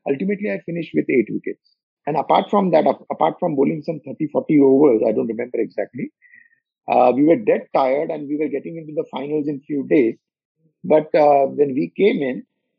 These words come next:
and I think, uh, Kaka said that, uh, we have to give them follow on because we have to show them what Mumbai team is.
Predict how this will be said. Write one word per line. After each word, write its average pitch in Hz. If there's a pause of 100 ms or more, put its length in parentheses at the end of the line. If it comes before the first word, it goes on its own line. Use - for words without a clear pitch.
(120)
and 143
I 139
think, 180
uh, 139
Kaka 143
said 156
that, 151 (120)
uh, 131
we 120
have 139
to 156
give 143
them 143
follow 135
on 127
because 113 (400)
we 131
have 139
to 170
show 151
them 156
what 143
Mumbai 131
team 127
is. 107